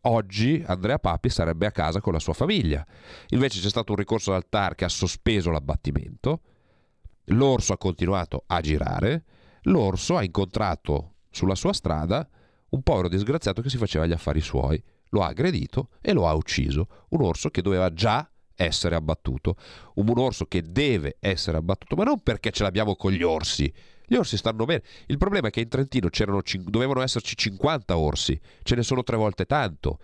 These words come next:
Quindi anche questo è un problema. Pronto?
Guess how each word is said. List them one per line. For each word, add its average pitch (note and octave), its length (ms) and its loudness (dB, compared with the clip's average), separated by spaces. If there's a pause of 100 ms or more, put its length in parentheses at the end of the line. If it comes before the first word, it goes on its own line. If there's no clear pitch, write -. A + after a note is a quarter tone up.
(580)
Quindi G#2 400 2 (220)
anche E3+ 400 -2
questo D#2+ 400 0
è - 20 0
un D2 100 -2
problema. D2 380 -2
Pronto? C3+ 540 -2